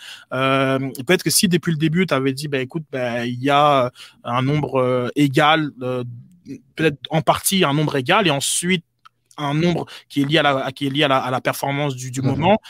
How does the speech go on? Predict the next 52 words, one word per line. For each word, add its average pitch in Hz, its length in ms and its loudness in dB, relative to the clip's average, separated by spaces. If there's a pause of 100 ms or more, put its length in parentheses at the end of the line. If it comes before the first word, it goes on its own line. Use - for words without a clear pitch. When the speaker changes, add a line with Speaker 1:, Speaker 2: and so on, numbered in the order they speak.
(260)
Speaker 1:
ben, 135 180 0 (140)
peut-être 214 420 2
que 220 320 4 (140)
tu - 80 -10
serais - 160 -2
pas 190 80 6
dans 185 60 6
la 170 40 4
situation 143 460 0
où, 226 240 4
lorsque 160 260 0
tu 143 120 -4
vas 139 100 0
poser 151 320 -2
au 151 80 0
vote 143 260 -2
la 135 80 -2
Coupe 131 160 -10
du 131 60 -6
Monde 139 160 2
aux 139 40 2
deux 135 240 0
ans, 196 140 2 (380)
eh 127 80 -6
ben, 131 100 -4
les 135 100 0
cinquante-quatre 147 520 0
pays 139 80 2
africains, 135 320 -2
ils 185 60 2
vont 175 60 4
voter 139 280 0
oui, 143 240 0
et 185 60 0
puis - 140 -12
genre, 127 140 -4
comme, 131 160 -4
même 147 140 0
si 147 100 -4 (160)
les, 127 340 -2 (340)
les, 127 640 0
les 123 300 0
gros 131 360 4
nations 143 540 4
européennes 139 400 2
sont 135 100 -6
pas 127 140 -2
contentes, 139 440 -2
ben, - 60 -12
ça - 140 -4
passera 127 260 -2
pareil. 123 360 -4